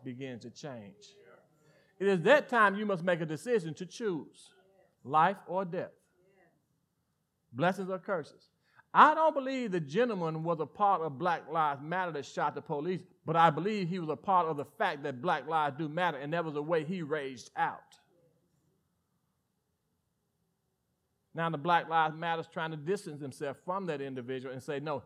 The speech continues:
he was not a part of us. He was not a part of this. He was not a part of the movement." I ask you a question, are you a part of the movement? Don't answer it. So,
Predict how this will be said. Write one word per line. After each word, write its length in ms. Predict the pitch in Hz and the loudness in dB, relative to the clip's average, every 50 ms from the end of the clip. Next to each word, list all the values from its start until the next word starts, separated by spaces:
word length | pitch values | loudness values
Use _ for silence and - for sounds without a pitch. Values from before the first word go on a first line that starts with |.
| _ | _
he 80 | _ 165 | _ -8
was 120 | 160 156 | -6 -6
not 160 | 151 151 147 143 | -4 -4 -4 -6
a 40 | |
part 360 | 135 - - 196 185 175 175 160 | -6 -8 -4 0 2 2 2 0
of 100 | 143 135 | -2 -6
us. 180 | 127 120 - | -8 -8 -8
He 60 | 156 | -10
was 160 | 147 139 143 131 | -10 -10 -8 -8
not 180 | 147 156 - | -6 -6 -6
a 40 | 143 | -8
part 360 | - - 175 165 156 147 139 | -6 -4 -2 0 0 -2 -4
of 60 | 135 | -6
this. 460 | 156 160 110 - - - - - - _ _ _ _ _ _ _ _ _ _ _ _ _ _ _ _ _ _ _ _ _ _ _ _ _ _ _ _ _ _ _ _ _ | -8 -10 -10 -12 -16 -20 -20 -20 -20 _ _ _ _ _ _ _ _ _ _ _ _ _ _ _ _ _ _ _ _ _ _ _ _ _ _ _ _ _ _ _ _ _
He 60 | 160 | -4
was 100 | 170 156 | -4 -2
not 140 | 156 147 143 | -2 -2 -4
a 20 | |
part 220 | 139 - 175 156 156 | -2 0 0 0 0
of 80 | 147 | -2
the 60 | 151 151 | -6 -8
movement." 460 | 156 175 170 160 139 123 101 - - _ _ _ _ _ _ _ _ _ _ _ _ _ _ _ _ _ _ _ _ _ _ _ _ _ _ _ _ _ _ _ _ _ _ _ - | -8 -8 -8 -8 -10 -12 -14 -16 -18 _ _ _ _ _ _ _ _ _ _ _ _ _ _ _ _ _ _ _ _ _ _ _ _ _ _ _ _ _ _ _ _ _ _ _ -6
I 140 | 143 147 151 | -4 -4 -4
ask 120 | 143 - | -4 -4
you 60 | 170 | -8
a 40 | 147 | -8
question, 280 | - 185 170 165 170 160 | -4 -6 -6 -6 -6 -8
are 80 | 160 | -10
you 160 | 170 180 196 | -8 -8 -8
a 40 | 185 | -6
part 200 | 196 156 135 127 | -6 -6 -8 -8
of 80 | 120 117 | -8 -12
the 60 | 117 | -14
movement? 260 | 120 120 110 107 107 | -14 -14 -14 -8 -4
Don't 160 | 127 151 214 | -2 -2 0
answer 420 | 202 185 196 185 170 - - 113 95 | -2 -2 -4 -6 -10 -14 -18 -18 -18
it. 200 | - _ _ _ _ _ _ _ _ _ _ _ _ _ _ _ _ _ _ _ _ _ _ _ _ _ _ _ _ _ _ _ _ _ _ _ _ _ _ _ _ _ _ _ _ _ _ _ _ _ _ _ _ _ _ | -18 _ _ _ _ _ _ _ _ _ _ _ _ _ _ _ _ _ _ _ _ _ _ _ _ _ _ _ _ _ _ _ _ _ _ _ _ _ _ _ _ _ _ _ _ _ _ _ _ _ _ _ _ _ _
So, 440 | - 214 202 185 175 170 - - | 6 8 10 10 8 6 -2 -12